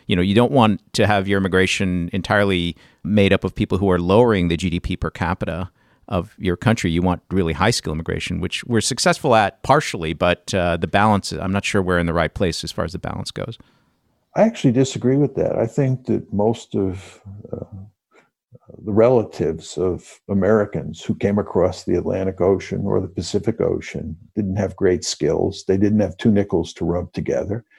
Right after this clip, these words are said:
Speaker 2: They came to the United States. They were highly ambitious. They worked hard. They went to school. They got educated,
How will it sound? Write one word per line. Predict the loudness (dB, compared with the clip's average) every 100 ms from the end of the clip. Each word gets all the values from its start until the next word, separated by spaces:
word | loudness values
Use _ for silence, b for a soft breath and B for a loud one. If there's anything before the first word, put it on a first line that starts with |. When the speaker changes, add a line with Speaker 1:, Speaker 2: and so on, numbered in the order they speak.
| _ -2
Speaker 2:
They | 0
came | 2 2 2
to | -2
the | -2
United | 0 0 0 -4
States. | -4 -2 -2 2
They | 4
were | 4
highly | 4 6 6 4
ambitious. | 2 0 -4 -4 -6 -8 -4
They | -2
worked | 2 2 2 -2
hard. | 0 0 0 0
They | -2
went | -2 -4
to | -6
school. | -8 -4 0 0 0
They | 0
got | 0 0
educated, | 0 -4 -6 -2 0 0 -2